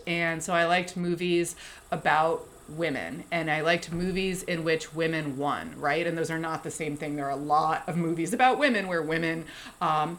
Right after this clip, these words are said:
fail, or women are only, um, talking about men.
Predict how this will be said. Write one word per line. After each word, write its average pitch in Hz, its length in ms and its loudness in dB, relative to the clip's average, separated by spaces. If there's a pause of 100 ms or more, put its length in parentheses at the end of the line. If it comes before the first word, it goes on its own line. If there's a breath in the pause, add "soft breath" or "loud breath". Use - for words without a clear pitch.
(100)
fail, 233 340 6
or 175 300 2
women 180 420 0
are 160 220 0
only, 185 540 0
um, 160 440 4
talking 165 600 0
about 151 480 2
men. 127 500 -6